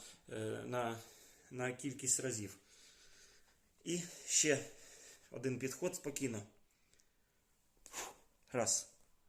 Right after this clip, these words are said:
Два. Молодці, дуже добре. Три. Чотири. І наостанок. П'ять. Всі дуже великі молодці,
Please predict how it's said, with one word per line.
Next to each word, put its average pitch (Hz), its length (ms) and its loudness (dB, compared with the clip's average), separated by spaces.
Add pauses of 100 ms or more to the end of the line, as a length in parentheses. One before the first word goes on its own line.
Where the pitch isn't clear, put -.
(1200)
Два. 117 340 2 (160)
Молодці, 127 380 0
дуже 120 240 0
добре. 117 280 2 (1200)
Три. 127 260 6 (2000)
Чотири. 147 480 2 (220)
І 127 120 -4
наостанок. 160 540 0 (1600)
П'ять. 104 360 0 (1800)
Всі - 220 8
дуже 147 280 6
великі 143 400 4
молодці, 143 480 4